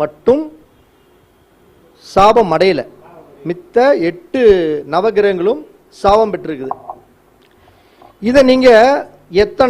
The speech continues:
நாளைக்கு திருப்பி திருப்பி படிச்சீங்கனாலும் மைண்ட்ல மனசுல வச்சிருக்கவே முடியாது. இதை இப்ப நீங்க எப்படி அழகா மைண்ட்ல வச்சுக்கணும், இப்படி இந்த சாபம் பெற்ற நட்சத்திரத்தினால என்ன பிரச்சனை அப்படிங்கறத நம்ம பார்க்கலாம். இப்ப அஸ்வினி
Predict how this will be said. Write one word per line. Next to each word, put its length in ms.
நாளைக்கு 300
திருப்பி 220
திருப்பி 300
படிச்சீங்கனாலும் 640
மைண்ட்ல 360
மனசுல 280
வச்சிருக்கவே 400
முடியாது. 260
இதை 180
இப்ப 240
நீங்க 240
எப்படி 300
அழகா 280
மைண்ட்ல 300
வச்சுக்கணும், 440
இப்படி 240
இந்த 220
சாபம் 420
பெற்ற 260
நட்சத்திரத்தினால 720
என்ன 260
பிரச்சனை 400
அப்படிங்கறத 420
நம்ம 200
பார்க்கலாம். 300
இப்ப 120
அஸ்வினி 300